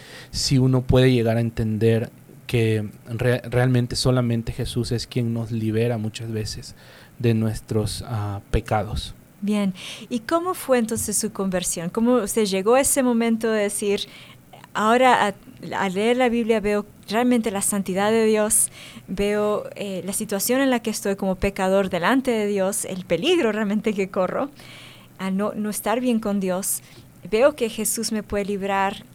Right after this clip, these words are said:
Speaker 2: ¿Qué hace usted?
Speaker 1: Claro, em, cuando yo vengo realmente a entender que no era salvo,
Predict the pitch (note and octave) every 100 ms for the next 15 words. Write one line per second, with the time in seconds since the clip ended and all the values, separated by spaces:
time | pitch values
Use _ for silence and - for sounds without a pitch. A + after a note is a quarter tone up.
0 | - - B3 A3 - D#3+ - F3 - -
1 | - - - - - - - C#3+ D3 A2+
2 | - - - C3+ A#2+ A2+ G#2 G#2 - -
3 | - - - - - - C#3+ C3 B2+ B2
4 | A#2+ D3 F3 G3 A3 A3+ G#3+ - - C#3
5 | D3 D3+ E3 F3+ F#3 E3+ D3+ C3+ B2 A#2+
6 | C#3+ C3 A#2+ B2 - - - - - -
7 | - C3+ C#3+ E3+ D3+ C3 A#2 A2+ C3+